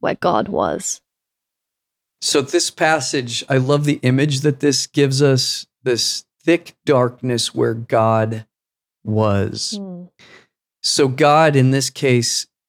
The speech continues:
Speaker 2: is in the darkness and he speaks out of the darkness. And Moses moves towards him, approaches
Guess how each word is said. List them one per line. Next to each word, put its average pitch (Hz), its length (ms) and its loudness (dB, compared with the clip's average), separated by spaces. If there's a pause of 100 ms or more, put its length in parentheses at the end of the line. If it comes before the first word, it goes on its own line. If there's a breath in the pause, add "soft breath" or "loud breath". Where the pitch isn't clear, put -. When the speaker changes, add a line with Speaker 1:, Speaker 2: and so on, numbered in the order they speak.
(260)
Speaker 2:
is 123 380 -2
in 143 240 4
the 139 100 4
darkness 135 680 0
and 127 160 -2
he 113 80 -2
speaks - 800 -4
out 123 260 2
of 123 180 0
the 123 100 2
darkness. 113 960 -4 (440)
And 135 260 4
Moses 143 520 2
moves 131 580 0
towards 139 760 0
him, 113 580 -4 (480)
approaches 135 1120 -2